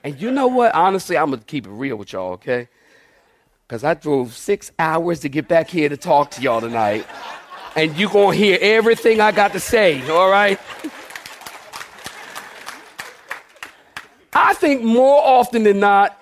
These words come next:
this whole thing of, you know, "I don't want the kids to go down there because I don't, you know, I children, I want my family to worship together," and all of this, you know, sometimes I think it's more the parents than it is the kids. The kids are like, "I wanna go be with other kids."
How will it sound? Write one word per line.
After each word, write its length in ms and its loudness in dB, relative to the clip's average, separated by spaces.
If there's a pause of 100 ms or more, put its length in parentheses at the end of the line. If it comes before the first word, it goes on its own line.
this 240 0
whole 220 4
thing 200 2
of, 140 2
you 40 0
know, 120 4
"I 100 4
don't 140 2
want 120 0
the 60 0
kids 220 -6
to 60 -6
go 120 2
down 240 2
there 180 2
because 300 0
I 160 2
don't, 240 -4
you 140 -4
know, 160 0
I 140 2
children, 340 -6
I 180 2
want 180 0
my 160 0
family 360 2
to 100 4
worship 320 2
together," 400 2
and 160 2
all 220 2
of 80 0
this, 240 -6
you 40 -10
know, 140 0
sometimes 300 -4
I 80 0
think 160 -2
it's 120 -4
more 200 0
the 100 0
parents 540 -2 (160)
than 120 -2
it 120 2
is 160 0
the 100 -6
kids. 500 -2 (720)
The 100 2
kids 240 2
are 80 2
like, 180 2
"I 100 4
wanna 240 0
go 160 2
be 180 -4
with 160 -6
other 300 2
kids." 760 -6